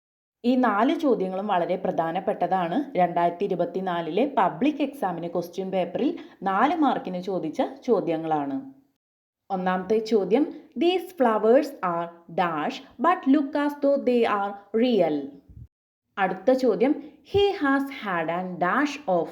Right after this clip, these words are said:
fever, so he will dash the meeting until Monday." അടുത്ത ചോദ്യം,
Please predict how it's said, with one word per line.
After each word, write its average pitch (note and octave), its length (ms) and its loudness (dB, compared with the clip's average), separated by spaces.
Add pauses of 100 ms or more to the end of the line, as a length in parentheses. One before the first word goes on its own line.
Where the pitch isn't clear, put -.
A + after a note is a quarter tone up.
(140)
fever, E3 360 0 (240)
so - 440 2 (100)
he D4 180 6
will C#4 280 0
dash F#3 420 -2 (360)
the G#3 220 0
meeting D4+ 480 2
until G3+ 720 -2
Monday." E3+ 680 -4 (1400)
അടുത്ത F#3+ 300 2
ചോദ്യം, B3+ 580 2